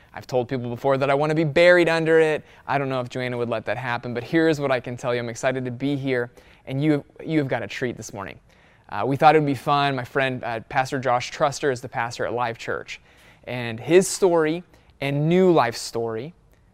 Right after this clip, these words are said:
are very closely tied. And we thought in the midst of this season of the life of the church that it would be really cool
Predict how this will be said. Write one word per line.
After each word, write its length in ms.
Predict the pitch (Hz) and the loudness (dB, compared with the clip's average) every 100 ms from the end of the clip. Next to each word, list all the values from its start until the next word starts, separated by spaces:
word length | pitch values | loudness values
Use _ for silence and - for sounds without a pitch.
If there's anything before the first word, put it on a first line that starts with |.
| _ _ - | _ _ -6
are 140 | 135 | -4
very 580 | 127 123 143 151 147 147 | -4 -2 4 6 6 2
closely 840 | - - 143 139 131 131 - 131 120 | -2 -6 -2 2 2 0 -4 -6 -6
tied. 400 | - 120 120 117 | -8 -6 -4 -4
And 100 | 139 | -4
we 60 | |
thought 280 | 135 175 202 | -4 -4 -4
in 100 | 156 | -4
the 60 | 135 | -4
midst 520 | 131 143 175 - - | -4 -4 -4 -6 -10
of 180 | 143 131 | -8 -4
this 220 | 123 - | -6 -6
season 840 | - - 175 180 190 190 208 208 | -10 -6 -4 -4 -4 -6 -6 -6
of 240 | - 151 | -8 -8
the 80 | 143 | -6
life 280 | 127 127 131 | -4 -6 -6
of 60 | 127 | -10
the 60 | |
church 400 | - - - - _ _ _ _ _ _ _ _ - | -10 -14 -14 -20 _ _ _ _ _ _ _ _ -2
that 100 | 147 | 0
it 0 | |
would 80 | 139 | 0
be 100 | 135 | -2
really 440 | 123 147 175 196 | -2 -2 0 -2
cool 580 | - - 131 113 107 | -6 -6 -4 -2 -6